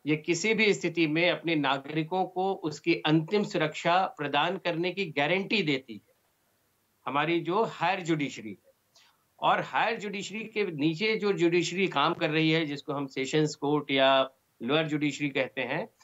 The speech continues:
यहाँ पर वही वाली बात आती है कि इस पूरे, अ, जो परिदृश्य है राजनीतिक, यह अब शायद आगे अच्छा उत्तरोत्तर बेहतर हो रहा है अब नरेंद्र मोदी जी के नेतृत्व में, इधर योगी जी के नेतृत्व में,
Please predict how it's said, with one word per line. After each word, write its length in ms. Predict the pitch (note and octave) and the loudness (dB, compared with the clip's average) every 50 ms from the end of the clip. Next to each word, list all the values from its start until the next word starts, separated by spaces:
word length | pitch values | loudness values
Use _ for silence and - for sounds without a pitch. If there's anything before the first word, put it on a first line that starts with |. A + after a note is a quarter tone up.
| _ _ _ - | _ _ _ -6
यहाँ 360 | B2+ D3 D3+ D3+ E3+ G3+ A3 A3 G#3+ - | -2 0 0 2 2 2 2 0 0 0
पर 160 | A#3+ C4 C4+ | -2 -2 -2
वही 340 | A3+ E3 F3 G3 A3+ A#3+ A3+ | -2 0 0 2 2 2 2
वाली 260 | G#3+ G3 G3+ G3+ F#3+ | 2 0 0 -2 -2
बात 260 | E3 E3 E3+ E3+ - | 0 0 0 0 0
आती 300 | D3+ D3 D3 - D3 C3+ | -2 -2 -4 -4 -10 -8
है 200 | C3 B2 A#2+ A#2 | -6 -6 -8 -8
कि 320 | - - F3+ G#3 A3+ A#3 - _ _ _ _ _ - | -8 -8 -8 -8 -8 -10 -12 _ _ _ _ _ -2
इस 160 | A#3 A#3 A3+ | -2 -2 -2
पूरे, 680 | - _ - F3+ F#3+ G#3+ A#3 C4 C4 C4+ C4 - - - _ _ _ - | -6 _ -12 -6 -2 0 4 6 6 6 6 4 2 -4 _ _ _ -8
अ, 400 | C3+ C3+ C3+ C3+ C3+ C#3 C3+ - - _ _ _ _ _ _ _ _ _ _ _ _ _ _ _ _ _ _ _ _ _ _ _ _ _ _ _ _ _ _ _ _ _ - | -6 -4 -2 0 0 -2 -2 -4 -8 _ _ _ _ _ _ _ _ _ _ _ _ _ _ _ _ _ _ _ _ _ _ _ _ _ _ _ _ _ _ _ _ _ -8
जो 240 | C3+ E3 F#3 G3 F#3+ | -2 2 4 4 4
परिदृश्य 640 | - - F3 E3+ F3 E3 - E3 C4 - - G3+ F#3+ | 4 2 2 2 2 2 2 0 0 0 0 2 2
है 120 | F#3+ F#3 | 2 4
राजनीतिक, 580 | E3+ D3+ C#3+ C#3 C3 C3+ B2+ B2 - G#2+ F#2+ _ _ _ _ _ _ _ _ _ _ _ _ _ _ _ _ _ _ - | 4 2 0 0 0 0 -2 -2 -4 -8 -12 _ _ _ _ _ _ _ _ _ _ _ _ _ _ _ _ _ _ -4
यह 220 | C3+ F#3 A3 - - - - _ - | 0 2 2 2 2 -2 -4 _ 0
अब 200 | - C4+ C4 C4+ | 2 2 2 0
शायद 520 | A#3 - G3+ F#3+ F#3+ G3+ G#3+ A3 - - - | -4 -2 0 0 0 0 -2 -4 -4 -4 0
आगे 380 | D#3+ D#3 E3 D#3+ D#3 F3+ G3 G3 G3 - | 0 0 0 0 0 -2 -2 -2 -2 -2
अच्छा 380 | F3 D#3+ E3 - - F3+ F3+ | -4 -6 -6 -6 -4 -2 -2
उत्तरोत्तर 680 | F3 F3+ F3+ E3 - - E3 D#3 D#3+ D#3 D#3 - F3+ E3 | -2 -2 -4 -6 -6 -4 -2 -2 -2 -2 -2 -2 -2 -2
बेहतर 400 | D#3 D3+ C#3 C#3 C#3 - D#3 C#3+ | 0 -2 -2 -2 -2 -2 -2 -2
हो 160 | B2+ B2+ C3 | -2 -4 -4
रहा 280 | B2 A#2+ A#2 A#2 A#2 A#2+ | -4 -2 -2 -2 -2 -2
है 240 | C3+ D3 D3+ - - | -2 -2 -4 -2 0
अब 320 | G#3 G#3 G3 D3+ B2 G2+ - _ _ _ _ _ _ _ _ _ _ _ _ _ _ _ - | 2 2 2 0 -4 -8 -10 _ _ _ _ _ _ _ _ _ _ _ _ _ _ _ -10
नरेंद्र 380 | A#2+ B2+ C#3 C#3+ F3 G#3 A3 G#3+ | -4 -2 0 2 2 2 2 0
मोदी 260 | G#3+ G#3+ G#3 A3+ A3 | 0 0 0 -2 -4
जी 100 | G#3 A3 | -4 -6
के 160 | G#3+ A3 A3 | -6 -6 -2
नेतृत्व 480 | G#3+ A3 A3+ A3 A3+ A3 A#3+ A#3 A#3+ A#3+ | 0 0 0 0 -2 -6 -6 -6 -6 -6
में, 220 | C4 D4 C#4 C4+ | -4 -2 -2 -2
इधर 200 | A#3 G3 G#3+ A3 | 0 0 0 0
योगी 320 | G3 F3 F3+ E3+ D#3+ E3 D#3+ | 2 2 2 2 4 2 2
जी 120 | D3 D3 | 2 0
के 160 | C3+ - B2+ | -4 -4 -6
नेतृत्व 500 | A#2 A#2 A2 - - - G2+ - _ F#2+ | -6 -6 -6 -8 -10 -16 -18 -18 _ -16
में, 120 | F#2 F2 | -16 -16